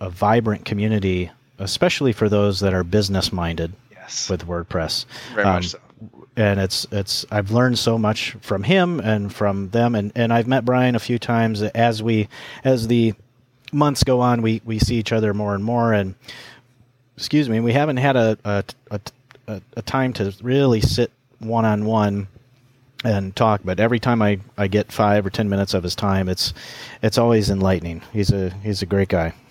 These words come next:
Speaker 2: Oh, yeah. And, uh, I think what, my favorite thing that he's put out recently was that talk he did at WordCamp Boston, where he just broke down, "This is how you build a membership site," and shared some of his own stories of, uh,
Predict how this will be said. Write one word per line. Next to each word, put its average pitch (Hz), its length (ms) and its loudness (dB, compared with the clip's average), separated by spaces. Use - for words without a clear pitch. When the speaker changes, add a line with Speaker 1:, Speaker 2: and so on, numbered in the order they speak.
Speaker 2:
Oh, 113 120 4
yeah. 95 280 2
And, 98 340 -6
uh, 82 260 2
I 113 60 2
think 131 180 -2
what, 117 180 -2
my 101 320 -2
favorite 131 380 0
thing 117 260 0
that 101 120 2
he's 98 140 -4
put 110 120 -4
out 80 140 0
recently 82 420 -8
was 87 200 -20
that 92 180 -12
talk 98 260 0
he 107 80 -12
did 92 140 -10
at 82 80 -10
WordCamp 85 400 -10
Boston, - 400 -14
where 92 220 -4
he 90 280 -12
just 87 280 -18
broke 104 260 0
down, 95 440 -2
"This 104 140 -6
is 104 80 -4
how 104 100 2
you 101 100 -2
build 92 160 -4
a 95 40 -12
membership 85 360 -14
site," 82 280 -6
and 90 360 0
shared 101 360 2
some 107 120 -2
of 101 120 -4
his 90 120 -4
own 90 220 -4
stories 90 460 -2
of, 85 360 -6
uh, 85 460 0